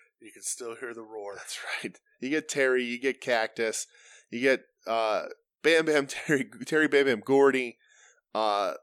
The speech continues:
Speaker 2: lots of crazy things in this thing. This is special to me because this is sort of, it was the tournament, the tape that sort of started it all. Now, as a wrestling fan from very young, from the, the early nineties,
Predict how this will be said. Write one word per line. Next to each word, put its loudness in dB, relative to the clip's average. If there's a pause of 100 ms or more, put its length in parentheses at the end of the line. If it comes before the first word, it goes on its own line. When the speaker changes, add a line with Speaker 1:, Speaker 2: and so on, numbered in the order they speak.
Speaker 2:
lots 2
of -6
crazy -2
things -6
in -6
this -8
thing. -10 (880)
This -2
is -4
special 2
to -8
me -8
because -4
this 2
is -4
sort 0
of, -4
it -6
was -6
the -4
tournament, -2
the 0
tape -2 (120)
that 0 (1300)
sort 2
of -2 (400)
started 2
it -2
all. -8
Now, 4
as 4
a 0
wrestling 4
fan -2
from -12
very 0
young, 0 (580)
from -6
the, -4
the -2
early 2
nineties, -2